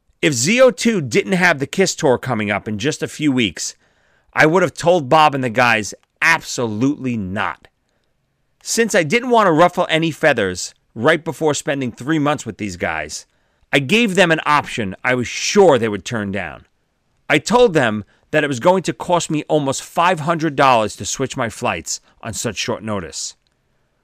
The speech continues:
I knew the gig in Long Island was only paying us maybe two hundred dollars tops, so there was no way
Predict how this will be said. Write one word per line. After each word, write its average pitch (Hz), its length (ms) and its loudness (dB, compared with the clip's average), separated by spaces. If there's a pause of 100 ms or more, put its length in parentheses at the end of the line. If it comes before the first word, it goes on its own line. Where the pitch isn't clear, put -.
(220)
I 175 100 2
knew 214 260 4
the 220 120 4
gig 165 280 4
in 160 120 2
Long 147 180 4
Island 120 460 2 (260)
was 139 240 0
only 233 260 2
paying 165 380 2
us - 220 -2
maybe 147 680 2 (220)
two 220 260 0
hundred 156 300 0
dollars 131 380 2
tops, - 600 -2 (460)
so 180 180 -2
there 180 120 2
was 147 140 -2
no 233 360 6
way 131 400 6